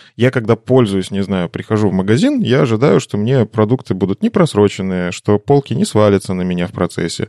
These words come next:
что мне, на меня не наедет, э,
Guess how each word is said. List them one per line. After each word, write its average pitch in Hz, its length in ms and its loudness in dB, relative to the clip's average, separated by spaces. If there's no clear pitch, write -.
что 104 480 2
мне, 113 480 2
на 110 120 0
меня 143 240 2
не 143 100 0
наедет, 135 560 2
э, 107 640 4